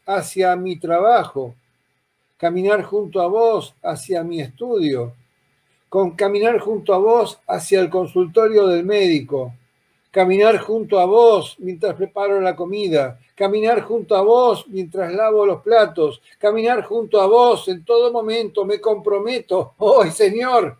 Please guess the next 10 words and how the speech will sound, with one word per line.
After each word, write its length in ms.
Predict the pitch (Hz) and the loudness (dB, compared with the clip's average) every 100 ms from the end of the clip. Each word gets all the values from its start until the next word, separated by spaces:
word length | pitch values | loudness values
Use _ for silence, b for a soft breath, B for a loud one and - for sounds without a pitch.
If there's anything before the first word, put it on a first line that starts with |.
| _ 302 | _ -10
estoy 400 | 233 254 294 285 | -4 -2 -2 -2
en 100 | 262 | 0
la 140 | 247 | 0
mesa 360 | 247 220 247 233 | 0 0 0 2
con 200 | 233 233 | 2 2
vos 400 | 202 190 - _ _ _ | 0 0 -4 _ _ _
para 320 | 233 220 220 | 0 2 0
comprometerme 1080 | 247 262 - 254 254 240 - 262 254 220 208 | -2 -2 -2 0 0 -2 2 4 4 4 0
a 280 | 202 190 160 _ _ - | 0 -2 -10 _ _ -4
caminar 880 | 202 214 208 196 226 277 226 147 | -4 -2 -6 -6 -6 -2 -2 -4